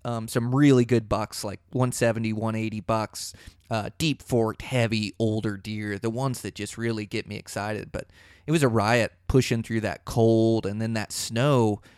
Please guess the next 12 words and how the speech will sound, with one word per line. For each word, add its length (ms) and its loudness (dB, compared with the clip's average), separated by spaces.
just 180 -8
puts 220 0
so 340 -6
much 320 -8
extra 400 -8
exertion 680 0
on 180 -8
you. 140 -10
Like, 240 -4
you 100 -2
just 200 -2
can't, 340 0